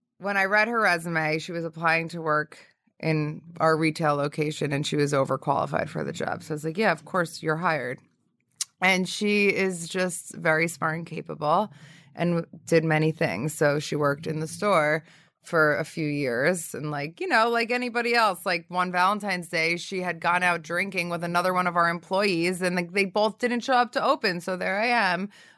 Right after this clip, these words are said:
opening the store Valentine's Day morning, the busiest day of the year. Like, I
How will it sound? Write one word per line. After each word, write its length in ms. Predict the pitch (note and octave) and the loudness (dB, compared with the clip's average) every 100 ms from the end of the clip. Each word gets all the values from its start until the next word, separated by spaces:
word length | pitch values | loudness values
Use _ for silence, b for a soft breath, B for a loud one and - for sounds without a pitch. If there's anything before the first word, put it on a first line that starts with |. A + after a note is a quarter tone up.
| - | 0
opening 440 | G#3+ G#3 A3 A3 | 2 4 0 0
the 80 | A3 | -4
store 340 | G#3+ C#4 B3 | -2 0 2
Valentine's 540 | G#3+ G3+ G#3 G#3+ G#3 G3+ | 2 2 2 0 -2 -2
Day 160 | G3+ | -6
morning, 340 | G3+ G#3 G#3 G3 | -2 0 0 -2
the 60 | |
busiest 380 | F#3 F#3+ F#3+ F#3+ | -2 -2 -2 -4
day 160 | G#3 F#3+ | -2 -2
of 100 | F3+ | -2
the 80 | G#3 | 0
year. 240 | B3 F3 | 2 4
Like, 360 | E3 D#3 _ - b b _ _ _ _ - | 2 -2 _ -20 b b _ _ _ _ -8
I 280 | E3+ F3 | -2 -2